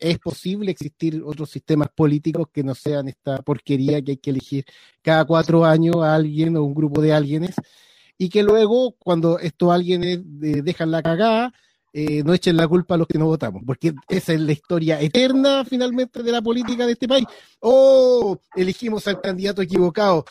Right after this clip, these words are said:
Ay, es culpa a los que no votaron. El país está mal, culpa a los que no votaron". No, pues el, el sistema político está malo. <laughs> ¿Cómo no entienden?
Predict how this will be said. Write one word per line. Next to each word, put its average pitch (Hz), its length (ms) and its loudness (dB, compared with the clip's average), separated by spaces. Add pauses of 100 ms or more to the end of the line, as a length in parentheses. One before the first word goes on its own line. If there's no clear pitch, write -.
(220)
Ay, 165 320 -4
es 147 60 -8
culpa 151 300 -8
a 143 40 -6
los 135 120 -8
que 143 160 -12
no 139 100 -8
votaron. 139 1000 -2 (260)
El 156 160 -4
país 165 240 4
está 143 240 -2
mal, 156 200 2
culpa 147 280 2
a - 20 4
los - 160 6
que 135 80 -6
no 139 100 -6
votaron". 135 540 -4 (300)
No, 302 340 4
pues 190 220 4
el, 220 200 0
el 208 60 0
sistema 262 380 0
político 226 420 2
está 139 340 -4
malo. 147 280 -4 (360)
<laughs> 185 200 -8
¿Cómo 233 140 2
no 202 120 -2
entienden? 165 580 -4